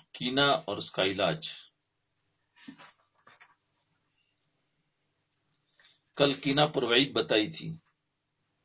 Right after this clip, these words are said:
कि कीना रखने वाले की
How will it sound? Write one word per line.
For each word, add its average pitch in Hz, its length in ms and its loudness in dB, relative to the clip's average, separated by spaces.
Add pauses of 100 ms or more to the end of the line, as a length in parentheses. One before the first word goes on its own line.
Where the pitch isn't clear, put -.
(1120)
कि - 120 -10
कीना 131 360 2
रखने 131 280 0
वाले 110 300 -2
की 107 180 -10